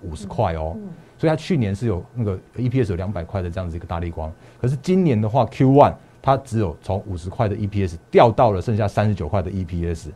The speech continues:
Speaker 2: 嗯。
Speaker 1: 甚或是他也讲，嗯，因为，因为其实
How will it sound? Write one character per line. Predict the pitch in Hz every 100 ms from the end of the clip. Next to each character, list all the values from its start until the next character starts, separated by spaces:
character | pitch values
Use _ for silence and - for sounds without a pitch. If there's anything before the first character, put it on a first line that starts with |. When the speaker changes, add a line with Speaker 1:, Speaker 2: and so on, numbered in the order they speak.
| -
Speaker 2:
嗯。 | 247 196 -
Speaker 1:
甚 | 151 - 185
或 | 156 156
是 | 135
他 | 120 139
也 | 127
讲， | 120 85 76 - _ _ -
嗯， | 101 92 -
因 | 135
为， | 135 147
因 |
为 | 151
其 | 123
实 | 110